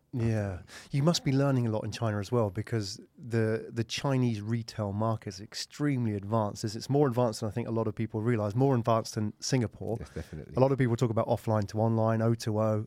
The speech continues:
Speaker 1: O, well, it's going the other way. And you also got omni-channel as well. There's stores in China where you can go to a hairdresser and they will have, like,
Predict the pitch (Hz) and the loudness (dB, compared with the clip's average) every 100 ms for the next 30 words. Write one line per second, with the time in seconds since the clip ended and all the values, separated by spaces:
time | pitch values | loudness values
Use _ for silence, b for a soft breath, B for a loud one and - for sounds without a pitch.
0 | - 117 113 - _ _ 120 120 - 110 | 0 0 0 -6 _ _ -2 -2 0 2
1 | 117 135 127 120 117 B B B B - | 2 4 4 4 2 B B B B -2
2 | 123 127 120 123 127 127 117 120 113 110 | 2 4 2 2 4 4 2 2 2 0
3 | 101 107 113 110 95 B B B B 127 | 0 0 0 0 -2 B B B B -2
4 | - - 147 147 123 123 117 127 120 113 | 2 4 6 6 4 2 4 4 4 4
5 | 113 110 113 139 147 123 110 104 85 117 | 4 2 0 -2 0 2 2 0 2 2
6 | 110 104 98 - 107 92 B B B _ | 2 0 -2 -4 -6 -8 B B B _
7 | 113 110 107 107 113 107 107 | -2 0 0 0 0 0 -4